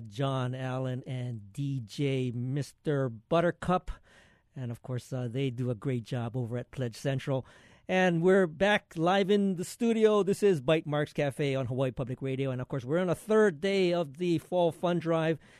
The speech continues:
And, of course, you can visit hawaii public radio dot org or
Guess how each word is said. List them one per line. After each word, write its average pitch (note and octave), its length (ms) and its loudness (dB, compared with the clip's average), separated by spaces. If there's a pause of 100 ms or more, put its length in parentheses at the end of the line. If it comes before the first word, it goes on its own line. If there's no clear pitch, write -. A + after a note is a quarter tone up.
(220)
And, C3 140 -2
of A#2+ 80 -6
course, C3 260 -4
you F#3 200 0
can F#3 480 -2
visit F3 640 0 (400)
hawaii C3 260 -8
public C3 300 -8
radio B2 300 -4
dot A#2+ 320 -10
org G#3+ 340 4 (460)
or F#3 500 4